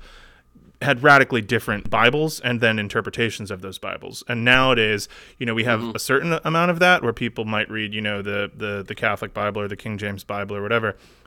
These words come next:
Speaker 1: But even,
Speaker 2: Mm-hmm.
Speaker 1: even those, you know,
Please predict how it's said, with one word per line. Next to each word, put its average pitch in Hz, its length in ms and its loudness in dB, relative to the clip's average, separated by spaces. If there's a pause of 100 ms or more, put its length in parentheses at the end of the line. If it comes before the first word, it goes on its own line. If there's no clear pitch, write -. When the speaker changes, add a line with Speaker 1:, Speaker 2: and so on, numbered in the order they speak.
(140)
Speaker 1:
But 131 180 0
even, 165 280 0 (160)
Speaker 2:
Mm-hmm. - 80 -20
Speaker 1:
even 143 360 0
those, 117 720 2
you 117 100 -6
know, 98 340 -2